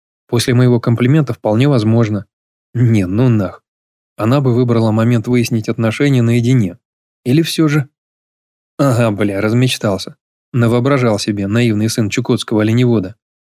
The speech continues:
Подозрения, что я, кажется, не угадал, возникли сразу же, как только я увидел лицо Надежды.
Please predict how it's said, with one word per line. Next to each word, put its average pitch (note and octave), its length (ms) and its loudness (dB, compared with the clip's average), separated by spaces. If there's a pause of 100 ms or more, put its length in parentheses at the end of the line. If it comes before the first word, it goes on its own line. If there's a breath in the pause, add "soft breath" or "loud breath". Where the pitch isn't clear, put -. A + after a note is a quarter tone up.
(220)
Подозрения, A#2+ 540 2
что - 120 -6
я, A2 120 0
кажется, G#2+ 340 -2
не A2 120 2
угадал, A#2 420 0
возникли B2+ 380 0
сразу A2 360 0
же, F#2+ 140 -6
как - 180 -6
только C#3+ 240 -2
я A2+ 140 2
увидел A#2 320 0
лицо G#2 280 0
Надежды. G#2 540 -2